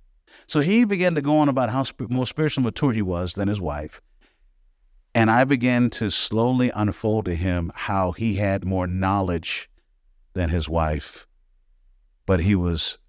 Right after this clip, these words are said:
the same level of maturity as his wife. And I told him, "She's far along than you are because she's living at this level of a person who lacks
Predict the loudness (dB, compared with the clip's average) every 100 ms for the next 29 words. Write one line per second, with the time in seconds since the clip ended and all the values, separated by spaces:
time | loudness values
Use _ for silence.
0 | _ -8 -2 0 2 2 2 0 -2 -4
1 | -6 -6 -2 0 0 -2 -2 -4 -4 -6
2 | -6 -8 -10 -18 -20 _ _ _ _ _
3 | _ _ _ _ _ _ _ _ _ _
4 | _ _ _ _ _ _ -4 0 2 2
5 | 2 2 0 -4 -6 -6 -2 0 0 -2
6 | -2 0 2 0 0 0 -4 -6 -10 -4
7 | 0 2 2 0 0 -4 -10 _ _ _
8 | _ _ _ _ _ -6 -2 0 2 0
9 | -4 -8 _ _ _ _ _ _ _ _
10 | _ _ _ _ -4 0 2 2 2 2
11 | 2 0 -2 -2 -4 0 0 0 -2 -4
12 | -4 -4 -2 0 0 0 -2 -4 -8 _
13 | _ -6 -2 0 0 -2 -6 -8 -6 -10